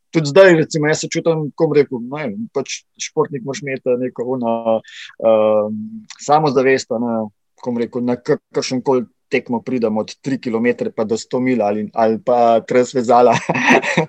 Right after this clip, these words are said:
lahko pridem med pet, evo, če bom tako bom rekel, malo skromno, ampak, a ne, to je to, a ne.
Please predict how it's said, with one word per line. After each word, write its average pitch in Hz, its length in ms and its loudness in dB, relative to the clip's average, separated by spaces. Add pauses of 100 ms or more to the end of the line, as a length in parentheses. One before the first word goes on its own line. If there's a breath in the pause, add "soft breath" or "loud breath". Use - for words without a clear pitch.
(260 loud breath)
lahko 131 580 2
pridem 135 340 2
med 127 220 0
pet, 139 280 2
evo, 107 420 2
če - 180 -12
bom 107 80 -10
tako 139 200 -18
bom 110 180 -4
rekel, 107 260 -4
malo 104 200 -2
skromno, 117 480 -2
ampak, 101 280 -8
a 107 100 -6
ne, 110 260 -6 (680)
to 131 140 -6
je 135 80 -6
to, 151 140 0
a 101 100 0
ne. 101 100 -6